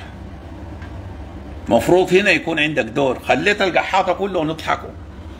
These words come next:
شمتانين كلهم، جحفر البقرة وسندالة وال-، كلهم الناس زي المنتهي، كل-، كلهم جبت، جبت الطشط وخطيته كلهم يبقبقوا.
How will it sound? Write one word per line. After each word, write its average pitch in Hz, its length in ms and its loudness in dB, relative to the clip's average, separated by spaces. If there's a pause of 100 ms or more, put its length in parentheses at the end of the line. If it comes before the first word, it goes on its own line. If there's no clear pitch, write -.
(680)
شمتانين 151 680 4
كلهم، 160 460 2
جحفر 131 400 4
البقرة 151 500 4
وسندالة 123 800 2
وال-، 117 200 -4 (400)
كلهم 220 420 6
الناس 180 280 6
زي 196 140 2
المنتهي، 151 540 0
كل-، 311 520 6
كلهم 226 560 4
جبت، 180 240 0
جبت 170 440 2
الطشط 180 500 2
وخطيته 220 560 2
كلهم 233 400 2
يبقبقوا. 123 520 2